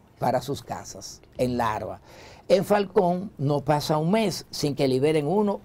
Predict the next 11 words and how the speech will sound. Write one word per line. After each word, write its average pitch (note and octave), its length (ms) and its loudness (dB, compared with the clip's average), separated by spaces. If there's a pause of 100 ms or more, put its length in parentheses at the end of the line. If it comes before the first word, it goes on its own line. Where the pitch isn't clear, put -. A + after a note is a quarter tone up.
(120)
o C3+ 160 0
dos D3+ 300 -2 (100)
imputados, C3+ 720 -6 (280)
lo F#3+ 160 4
cual G3+ 460 0 (400)
no E3+ 160 4
es G#3 80 4
que G3+ 100 4
lo D#3 80 4
aplaudo, E3+ 480 2
pero C#3 180 2